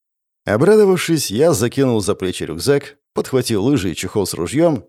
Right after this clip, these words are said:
и выскочил из вагончика вслед за парнем. Если получится выцепить Ермолова, это вообще идеальный вариант. Уж кто-кто, а он никогда немного денежек по-быстрому срубить не откажется.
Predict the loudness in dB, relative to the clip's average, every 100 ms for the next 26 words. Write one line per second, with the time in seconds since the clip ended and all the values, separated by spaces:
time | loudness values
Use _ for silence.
0 | _ -4 -2 -2 -2 -2 -2 -2 -2 0
1 | 0 -2 -2 -2 -2 -2 -2 0 -2 -2
2 | -8 -12 -18 _ _ _ _ _ -4 0
3 | 2 2 0 0 2 2 -2 -2 -2 -2
4 | -4 -6 -8 -6 -2 0 0 -2 -6 -4
5 | 0 0 0 -4 -2 0 -2 -2 -6 -6
6 | -6 -12 -20 _ _ _ -6 -2 -2 -4
7 | 0 0 2 2 2 2 0 0 0 0
8 | -2 0 -2 2 2 2 0 0 0 0
9 | -2 -4 -2 -2 0 -2 -4 -2 -2 -4
10 | -4 -2 -2 -4 -8 -10 -14 -16